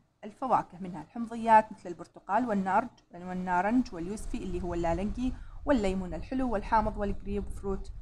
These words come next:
أي السندي وغيرها. عندنا الأنواع الأخرى من ال-، ال-، المحاصيل الزراعية هي أشجار النخيل. عد النخيل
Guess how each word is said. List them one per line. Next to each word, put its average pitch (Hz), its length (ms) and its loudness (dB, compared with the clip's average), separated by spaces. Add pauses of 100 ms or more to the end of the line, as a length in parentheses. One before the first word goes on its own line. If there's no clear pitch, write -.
(120)
أي 190 80 0
السندي 185 440 -4
وغيرها. 175 560 -6 (1600)
عندنا 240 420 0
الأنواع 214 640 0
الأخرى 196 400 -4
من 226 160 4
ال-، 226 200 4 (880)
ال-، 175 200 -12
المحاصيل 180 640 -4
الزراعية 170 580 0
هي 233 220 2
أشجار 180 520 2 (120)
النخيل. 247 440 0 (840)
عد 254 240 2
النخيل 233 680 -2